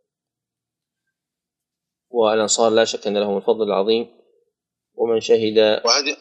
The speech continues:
Speaker 1: الحديبية أفضل ممن لم يشهد، ومن أسلم من قبل الفتح أفضل ممن تأخر إسلامه، ومن شهد أحدا ومن شهد بدرا، ثم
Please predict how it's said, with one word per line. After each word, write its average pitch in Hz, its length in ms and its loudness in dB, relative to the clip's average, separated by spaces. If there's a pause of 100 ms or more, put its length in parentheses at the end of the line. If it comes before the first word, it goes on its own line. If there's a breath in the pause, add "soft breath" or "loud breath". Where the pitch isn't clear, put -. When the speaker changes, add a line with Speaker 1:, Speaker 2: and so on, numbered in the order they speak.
Speaker 1:
الحديبية 110 760 2
أفضل 113 240 0
ممن 104 340 0
لم 107 160 0
يشهد، 110 440 0 (880)
ومن 110 580 0
أسلم 110 360 0
من 107 60 -2
قبل 110 240 0
الفتح 107 380 -4
أفضل 120 380 0
ممن 107 300 -2
تأخر 107 480 0
إسلامه، 110 540 0 (680)
ومن 113 240 0
شهد 107 400 -2
أحدا 107 760 0 (520)
ومن 95 240 -4
شهد 110 320 0
بدرا، 110 520 2 (640)
ثم 113 360 0